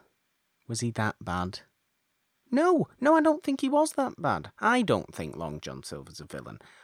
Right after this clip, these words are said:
I just think Long John Silver was trying to do his own thing.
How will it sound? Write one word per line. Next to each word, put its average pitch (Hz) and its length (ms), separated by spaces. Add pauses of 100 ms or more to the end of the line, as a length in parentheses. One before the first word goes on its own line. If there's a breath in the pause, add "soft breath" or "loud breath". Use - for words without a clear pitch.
(100)
I 143 160
just 160 200
think 120 220
Long 113 220
John 101 200
Silver 101 320
was 85 260 (340)
trying 101 280
to 104 80
do 95 120
his 90 120
own 82 300
thing. 98 520